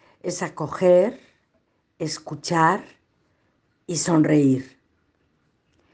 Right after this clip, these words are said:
Mostrarles que me interesan, que me gusta estar con ellos.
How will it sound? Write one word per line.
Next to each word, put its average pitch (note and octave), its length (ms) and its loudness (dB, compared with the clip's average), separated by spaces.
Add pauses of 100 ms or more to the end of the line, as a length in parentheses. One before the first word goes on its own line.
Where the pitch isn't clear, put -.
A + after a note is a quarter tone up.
(320)
Mostrarles A#3+ 960 0
que F3 140 -6
me D#3 80 4
interesan, C#3 800 -2 (560)
que E3+ 100 -8
me D#3+ 120 2
gusta F3+ 280 -2
estar G3+ 380 -4
con E3+ 180 0
ellos. B2 640 -2